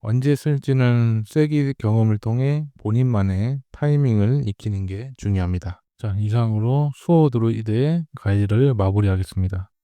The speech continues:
요즘 수도가 상향되면서 이용자 수가 많아졌는데요. 조작이 편한 탱커를 찾는다든가 튼튼함을 원하신다면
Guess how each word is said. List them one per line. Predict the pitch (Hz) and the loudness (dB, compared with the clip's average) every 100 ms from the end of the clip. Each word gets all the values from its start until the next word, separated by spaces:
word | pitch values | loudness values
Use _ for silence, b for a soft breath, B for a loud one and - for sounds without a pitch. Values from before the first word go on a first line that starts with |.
| _ _ - | _ _ -4
요즘 | 98 107 | -2 0
수도가 | 104 156 143 123 95 101 | -2 -2 -2 0 0 -2
상향되면서 | - 143 147 143 127 101 95 117 95 101 | -4 -2 0 2 2 2 2 0 -2 -2
이용자 | 107 104 117 120 113 | -2 0 2 2 0
수가 | - 113 101 95 101 110 | -2 -6 -4 -4 -2 -4
많아졌는데요. | 98 101 98 95 92 92 113 101 98 _ _ _ - | -2 0 0 0 0 -2 -2 -4 -8 _ _ _ -6
조작이 | 110 117 117 117 | -2 0 0 -4
편한 | - 156 143 139 | -2 0 2 0
탱커를 | 143 156 147 120 101 | 0 -2 0 0 -2
찾는다든가 | - 151 156 139 117 98 92 92 117 139 _ _ - | -2 -2 0 0 0 -2 -4 -4 -6 -10 _ _ -10
튼튼함을 | 143 135 143 131 123 113 | -6 -2 0 2 2 0
원하신다면 | 98 107 104 101 92 113 104 92 | 0 0 -2 -4 -2 -2 -2 -4